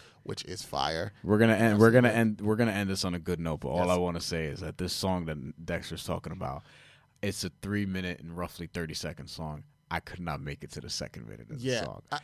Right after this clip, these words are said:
Speaker 1: th-
Speaker 2: Thank God I reserved judgment because the rest of the album, we're gonna get into
Speaker 1: And
Speaker 2: it.
Speaker 1: I told you, 'cause you were like, "I hope the album's not like this." I was like,
Speaker 2: Woo, boy.
Speaker 1: The Ja Rule of rap, the first song that Nas re-, released,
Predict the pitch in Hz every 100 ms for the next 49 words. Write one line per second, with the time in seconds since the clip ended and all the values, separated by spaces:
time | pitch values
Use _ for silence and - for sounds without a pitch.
0 | 147 - - - 202 233 185 135 120 147
1 | 180 175 160 143 131 123 104 135 131 101
2 | 87 120 104 87 78 - 92 - 104 90
3 | 92 107 131 - 117 95 90 92 87 87
4 | 113 131 123 113 101 - 185 220 233 269
5 | 294 175 170 185 240 180 123 143 147 165
6 | 135 139 131 131 135 208 277 381 - 480
7 | 554 554 523 427 294 - 160 156 139 92
8 | - 180 160 135 190 247 262 254 220 131
9 | 139 147 175 127 - 143 147 151 147 127
10 | 127 127 123 110 120 - 117 123 135 127